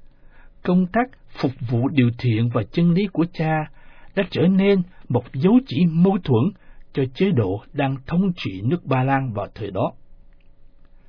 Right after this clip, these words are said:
Lòng kính mến trái tim Chúa Giêsu đã đưa cha đến chỗ trao ban mạng sống, và chứng tá của cha đã trở nên hạt giống cho một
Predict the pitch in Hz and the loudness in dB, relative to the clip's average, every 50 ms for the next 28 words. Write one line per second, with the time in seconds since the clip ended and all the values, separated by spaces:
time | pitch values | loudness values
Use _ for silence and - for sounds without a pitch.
0 | - - - - - - - - - - - - - 123 107 90 87 - - 139 | -20 -20 -20 -20 -20 -20 -20 -20 -20 -20 -12 -6 -2 -2 -2 -2 -4 -4 -2 0
1 | 147 165 160 165 180 180 - 180 196 180 - - 170 165 - - 196 175 185 185 | 2 2 2 2 2 0 0 -2 -2 -2 0 0 0 0 0 0 -2 0 0 -2
2 | 175 - - 185 180 175 175 170 - - - - - - - 151 170 190 190 208 | -2 -2 0 4 4 4 4 2 -2 -8 -20 -20 -14 -8 -4 -2 -2 0 0 0
3 | 208 196 - - - 196 202 190 214 220 220 185 - 147 120 120 170 214 - - | 0 -2 -2 -4 -2 -2 0 0 0 0 0 0 2 2 2 2 2 0 -2 -10
4 | - - - - 208 208 208 208 220 240 214 202 202 196 156 107 104 107 117 120 | -20 -20 -10 -4 -2 0 0 0 0 0 0 0 0 0 0 -2 -2 -4 -6 -6
5 | - - 180 220 277 - - - - - - - - - - - - - - - | -4 -4 -4 -4 -4 -8 -14 -20 -20 -20 -20 -20 -20 -20 -20 -20 -20 -20 -18 -14
6 | 135 101 95 - - - 170 185 180 - 170 190 185 - 185 185 - - 185 185 | -12 -12 -12 -8 -2 0 0 0 2 0 0 -2 0 0 -2 -2 0 0 0 0
7 | 185 185 180 180 - - - - - - 180 - - - 117 123 170 180 180 185 | 0 0 -2 -6 -10 -20 -20 -14 -8 -6 -6 -4 -4 -4 -2 2 4 4 4 4
8 | 190 180 170 - - - 120 - - - 113 117 139 185 233 277 - - - - | 2 0 -2 -6 -8 -8 -8 -8 -10 -8 -4 -2 0 0 0 -2 -6 -10 -20 -10
9 | - - 202 160 123 - | -4 0 0 0 0 -2